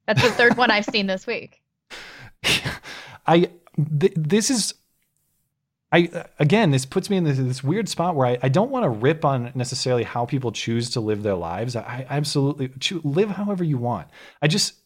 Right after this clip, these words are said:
Speaker 2: we're expected to uphold these delusions like this, and that's where I dr-, that's where I draw the line. I don't have to partake in the delusion. And one of the, one of Shapiro's key points that I think is pretty important too is, like, okay, feminists, you're always, you're always saying, "Well, men can't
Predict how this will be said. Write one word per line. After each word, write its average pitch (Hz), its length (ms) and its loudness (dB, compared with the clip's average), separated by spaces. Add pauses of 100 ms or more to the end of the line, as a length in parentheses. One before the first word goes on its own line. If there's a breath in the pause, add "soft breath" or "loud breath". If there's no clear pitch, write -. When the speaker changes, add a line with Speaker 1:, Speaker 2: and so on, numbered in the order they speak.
(500)
Speaker 2:
we're 147 140 4
expected 185 440 2
to 247 100 2
uphold 151 320 0
these 147 180 4
delusions 107 640 -2
like 90 140 -12
this, - 320 -12
and 123 120 0
that's 151 220 0
where 143 140 4
I 127 60 4
dr-, 120 140 -6 (360 soft breath)
that's 151 340 4
where 135 120 4
I 113 60 4
draw 110 200 2
the 92 80 -2
line. 82 420 -10
I - 80 2
don't 160 180 4
have 190 160 2
to 170 80 -2
partake 123 400 0
in 113 100 2
the 107 80 0
delusion. 98 720 -4 (580 loud breath)
And 139 220 4
one 139 200 4
of 190 60 4
the, 156 60 0
one 143 160 4
of 165 80 2
Shapiro's 214 460 2
key - 160 -2
points 98 320 -4
that 104 100 0
I 98 40 0
think 101 160 -2
is 95 100 -4
pretty 104 180 -2
important 95 340 -4
too 98 200 -2
is, 98 140 -2
like, 87 280 -8 (840)
okay, 151 240 6
feminists, 123 460 2
you're 117 100 4
always, 127 300 4
you're 123 140 6
always 147 180 6
saying, 127 300 4 (260 loud breath)
"Well, 135 80 4
men 214 320 6
can't 156 360 2